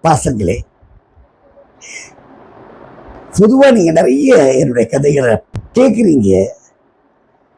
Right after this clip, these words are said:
விமர்சனங்களையும் கொடுக்குறீங்க. ஓகே, நிறைய கதைகள் பார்க்காதீங்க, உங்களுக்குள்ளார கன்ஃபியூஸ் ஆயிடும். தினமும்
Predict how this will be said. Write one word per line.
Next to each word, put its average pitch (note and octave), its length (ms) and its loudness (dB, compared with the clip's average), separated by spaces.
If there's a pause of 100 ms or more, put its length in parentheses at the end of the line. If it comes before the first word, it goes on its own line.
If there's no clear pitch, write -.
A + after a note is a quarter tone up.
(120)
விமர்சனங்களையும் A#3+ 720 2
கொடுக்குறீங்க. A2+ 440 -4 (1080)
ஓகே, - 320 -2 (960)
நிறைய B3+ 300 2
கதைகள் G#3 460 0
பார்க்காதீங்க, F#2+ 560 -4 (1200)
உங்களுக்குள்ளார G3+ 640 2
கன்ஃபியூஸ் G3+ 520 -4
ஆயிடும். F2 380 -6 (760)
தினமும் C4+ 560 2